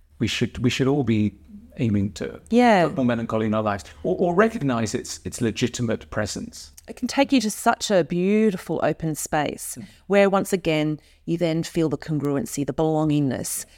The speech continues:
Speaker 2: because life is melancholic. Melancholia is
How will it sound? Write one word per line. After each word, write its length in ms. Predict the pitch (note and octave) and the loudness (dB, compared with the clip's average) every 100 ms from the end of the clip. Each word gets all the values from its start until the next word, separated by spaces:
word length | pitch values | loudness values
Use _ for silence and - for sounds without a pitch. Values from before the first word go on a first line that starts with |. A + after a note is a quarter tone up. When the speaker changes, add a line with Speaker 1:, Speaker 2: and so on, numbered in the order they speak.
| - | -4
Speaker 2:
because 500 | F3+ - F3 E3+ - - | -4 0 2 2 0 -2
life 380 | D3+ B3+ G#3+ | -2 0 0
is 120 | E3+ D3+ | -2 0
melancholic. 640 | C3+ C#3 - C3 B2+ - - - - - | 2 0 0 -2 -2 -6 -20 -20 -20 -6
Melancholia 640 | G3+ A#3+ C4+ - G#3 G3+ F#3 | 2 6 4 4 4 6 4
is 180 | E3+ | 2